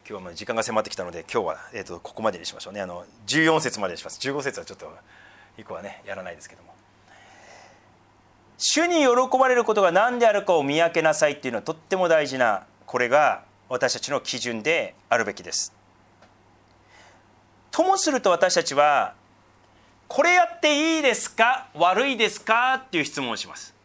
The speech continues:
どこまで、どこまでだったらこの、このことをやってもいいのかなっていう、この試すためにですね、そういう質問をするんですね。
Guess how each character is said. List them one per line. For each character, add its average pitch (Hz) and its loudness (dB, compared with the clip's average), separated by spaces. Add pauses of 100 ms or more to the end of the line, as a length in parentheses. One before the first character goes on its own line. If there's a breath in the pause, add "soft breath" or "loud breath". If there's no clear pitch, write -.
(800 soft breath)
ど 339 2
こ 381 2
ま 381 4
で、 403 2 (760)
ど 294 0
こ 427 0
ま 440 4
で 427 4
だ 381 4
っ 320 -12
た 311 2
ら 302 2
こ 247 -2
の、 262 2
こ 269 0
の 285 2
こ 294 -2
と 294 2
を 269 4
や 208 6
っ 202 -12
て 247 2
も 208 2
い 233 0
い 262 2
の 240 2
か - 2
な 185 2
っ 185 -10
て 165 -2
い 151 4
う、 156 2
こ 156 -4
の 165 0
試 233 0
す - -6
た 160 2
め 143 0
に 113 -6
で 107 -8
す - -12
ね、 147 -2
そ 170 -2
う - 0
い 160 -2
う - -6
質 - -10
問 143 -4
を 135 -2
す 127 -6
る 113 -6
ん 90 -14
で 85 -18
す - -20
ね。 151 -14